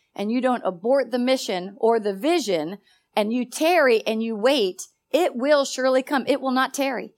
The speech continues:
So when it is that it's time, it's gonna hit you and it's gonna be completed. And you know then you're ready for your next rotation or your next assignment or what you're to do.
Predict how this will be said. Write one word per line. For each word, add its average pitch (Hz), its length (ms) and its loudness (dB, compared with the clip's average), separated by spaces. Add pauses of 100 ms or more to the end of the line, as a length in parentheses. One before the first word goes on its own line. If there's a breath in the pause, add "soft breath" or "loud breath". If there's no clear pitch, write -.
(120)
So 247 180 2
when 269 200 2
it 294 60 0
is 349 320 2
that 285 160 4
it's 240 140 -4
time, 320 420 0
it's - 140 0
gonna 220 260 0
hit 285 240 0
you 180 220 0 (480 soft breath)
and 247 120 2
it's 302 160 0
gonna 277 200 2
be 277 280 -2
completed. 226 760 -4 (100)
And 240 160 0
you 269 100 2
know 285 260 4
then 233 160 2
you're 226 120 -2
ready 220 220 0
for 214 120 -10
your 208 140 -6
next 202 240 -10
rotation 220 480 -6
or 165 80 -8
your 165 100 -10
next 190 260 -8
assignment 214 520 -6
or 185 60 -6
what 190 200 -4
you're 185 140 -8
to 190 120 -6
do. 170 400 -2